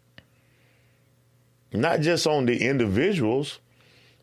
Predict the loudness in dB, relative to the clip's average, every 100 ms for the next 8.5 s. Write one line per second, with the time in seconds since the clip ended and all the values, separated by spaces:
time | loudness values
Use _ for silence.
0 | _ -4 -2 0 2 2 2 2 0 0
1 | 0 0 0 0 -2 0 -2 -2 -4 -10
2 | -20 -20 _ -2 -2 -2 -2 0 0 0
3 | 0 0 2 0 2 0 0 0 0 -2
4 | -4 -16 -20 _ -20 _ _ _ _ _
5 | _ _ _ _ _ 0 2 2 2 0
6 | 0 2 0 -2 -10 -10 -2 0 2 0
7 | 0 0 2 0 0 0 0 0 -2 0
8 | 0 0 0 -2 -4